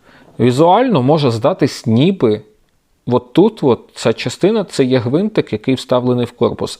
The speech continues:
Але ні. Насправді це просто такий пластиковий виступ, який схожий на гвинтик, який з таким жеребком зроблений.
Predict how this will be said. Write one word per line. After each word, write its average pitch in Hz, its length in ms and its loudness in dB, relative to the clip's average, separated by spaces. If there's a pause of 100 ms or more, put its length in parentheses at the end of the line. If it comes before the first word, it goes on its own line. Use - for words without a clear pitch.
Але 135 300 2
ні. 120 340 0 (640)
Насправді 180 500 -2
це 139 180 -2
просто 143 320 0
такий 131 260 -2
пластиковий 120 580 0
виступ, 139 460 0
який 117 280 0
схожий - 720 -4 (380)
на 110 80 -2
гвинтик, 214 440 -2
який - 240 0
з - 100 -12
таким 120 340 -2
жеребком 127 580 0
зроблений. 120 600 -4